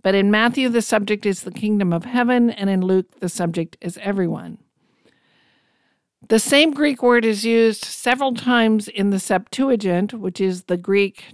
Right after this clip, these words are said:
translation of the Hebrew Bible. And in the Septuagint, it means to strongly urge or to strongly seek to persuade.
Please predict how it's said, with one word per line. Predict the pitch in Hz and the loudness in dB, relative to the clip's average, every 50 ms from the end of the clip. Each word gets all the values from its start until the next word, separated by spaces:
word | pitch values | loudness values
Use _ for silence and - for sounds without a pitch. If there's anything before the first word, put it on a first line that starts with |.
| - | -12
translation | - - 214 202 196 - - 202 190 190 180 - 202 185 190 185 | -4 -2 0 0 0 -2 -2 0 0 0 0 0 -2 -2 -2 -2
of | - - 185 180 170 | -4 -4 -6 -4 -2
the | 170 175 | -2 -4
Hebrew | 165 - 240 247 233 226 202 175 | -4 -4 -4 -2 0 2 2 0
Bible. | 175 - 165 165 165 - 170 180 190 202 - _ _ - _ _ _ _ _ _ _ _ _ - | 0 -2 -2 -2 -4 -4 -4 -4 -6 -6 -8 _ _ -20 _ _ _ _ _ _ _ _ _ -2
And | - 202 214 214 | 0 2 2 4
in | 214 226 226 240 | 4 4 6 6
the | 262 254 | 6 4
Septuagint, | 233 - 285 254 - - - 254 233 214 208 196 214 214 208 214 - | 4 2 2 0 0 0 2 4 4 4 4 4 2 2 2 0 -2
it | - 208 208 - | -4 -4 -2 0
means | 202 196 190 190 196 185 - | 2 2 2 2 0 -2 -4
to | - - - 175 | -10 -8 -8 -8
strongly | - - - - 208 202 214 233 254 262 262 262 247 - | -8 -8 -4 0 4 4 6 6 4 2 0 0 -2 -4
urge | - - 208 208 196 196 202 202 196 - - - _ _ _ _ _ _ | -4 -2 -2 0 0 0 0 0 -2 -6 -16 -20 _ _ _ _ _ _
or | - 208 | -2 0
to | 196 202 | 2 2
strongly | 185 - - - - 208 202 208 220 226 233 233 233 226 | 0 -2 -6 -4 0 2 4 4 4 4 4 4 2 2
seek | 220 - - - 226 208 202 - | 0 -4 -4 -2 -2 -2 -2 -4
to | - - 196 | -12 -14 -12
persuade. | - - 196 190 180 - - - 196 180 165 160 - - - _ | -10 -6 -4 -4 -4 -4 -4 -4 -2 -2 -2 -4 -6 -10 -20 _